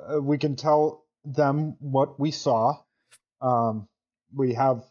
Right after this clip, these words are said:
a lot of information we gathered, uh, especially from what we saw when we were underground. Um, uh, we have the samples of the feral fluid and the, um,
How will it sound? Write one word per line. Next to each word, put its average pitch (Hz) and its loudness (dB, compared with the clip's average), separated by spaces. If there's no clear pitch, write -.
a 151 -4
lot 143 2
of 151 2
information 131 -2
we 117 -2
gathered, 117 0
uh, 113 -10
especially 131 -6
from 117 -10
what 147 -4
we 135 -2
saw 131 0
when 123 -4
we 120 -4
were 117 -4
underground. 123 -2
Um, 110 -4
uh, 123 2
we 123 -2
have 139 2
the 131 0
samples 156 0
of 131 -2
the 131 -4
feral 147 2
fluid 139 0
and 123 -4
the, 127 0
um, 117 0